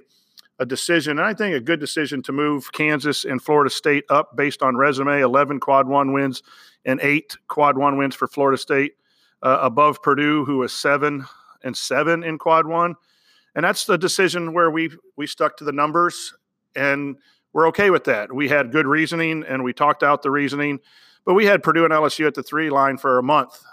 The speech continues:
And then just based here at the end, when we looked at the numbers at the very end, we thought Purdue and L S U had been passed, and it turned out that they weren't. That's no issue with the committee. We understand that.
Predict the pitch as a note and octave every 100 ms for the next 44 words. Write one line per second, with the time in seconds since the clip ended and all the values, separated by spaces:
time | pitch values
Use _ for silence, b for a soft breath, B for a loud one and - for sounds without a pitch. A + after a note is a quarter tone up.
0 | _ B2+ C3 C#3+ C#3+ C3+ - _ _ _
1 | _ D3+ - D3+ D3 - - D#3 D3 C#3+
2 | C#3 D#3 D3 C3 C3 C3 C#3+ - C#3 C3
3 | A#2+ C3 C3+ C3+ C3 - - - A#2+ C3+
4 | C3+ C3 D3 C#3 A#2+ B2 C3+ C3+ _ _
5 | _ _ _ _ - C#3 C#3 C#3 C#3 D3
6 | B2 C3+ C3+ - C3+ B2+ A#2 A#2+ A#2 -
7 | _ _ - D3+ D#3 D3 - - _ C3
8 | C3 C3+ C3+ C3 B2+ B2 A2 A2 G2+ B2
9 | A#2+ G#2+ - b b b _ _ _ _
10 | _ F3+ E3+ - C#3+ C#3+ C#3 - B2 B2
11 | B2 A2 A#2+ B2 G#2+ A2 A2+ C#3 C#3+ C#3
12 | B2 - C#3 B2 A2+ A2 A#2